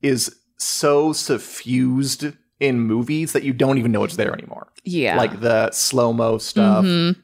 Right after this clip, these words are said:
Speaker 1: like, seen a Zack Snyder movie lately, or, um, <laughs>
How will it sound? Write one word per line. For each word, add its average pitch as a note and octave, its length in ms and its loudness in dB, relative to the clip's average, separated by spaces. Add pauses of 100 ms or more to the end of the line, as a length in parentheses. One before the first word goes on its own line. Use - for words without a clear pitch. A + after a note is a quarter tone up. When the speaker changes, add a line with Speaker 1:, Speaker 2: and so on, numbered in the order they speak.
Speaker 1:
like, G#2+ 240 -2
seen G#2+ 140 -4
a G#2+ 40 -4
Zack A2 180 -2
Snyder A2 180 -2
movie A#2+ 100 -4
lately, A#2 340 0 (460)
or, A2 340 2 (120)
um, G#2 500 -4 (160)
<laughs> C3+ 180 -4